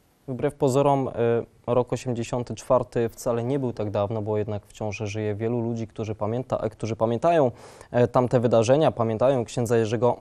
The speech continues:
Popiełuszka, ale młode pokolenie nie. Dla mnie, <clears throat> przepraszam,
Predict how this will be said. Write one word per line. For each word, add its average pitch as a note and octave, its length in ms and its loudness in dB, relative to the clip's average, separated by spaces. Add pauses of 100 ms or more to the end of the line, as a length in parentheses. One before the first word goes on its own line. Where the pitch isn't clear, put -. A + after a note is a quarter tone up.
Popiełuszka, B2+ 560 0
ale C3+ 160 4
młode D3 340 0
pokolenie D3 520 -2
nie. B2 240 -4 (220)
Dla C#3 280 0
mnie, B2 280 -2 (720)
<clears throat> G#3 680 6
przepraszam, B2+ 500 0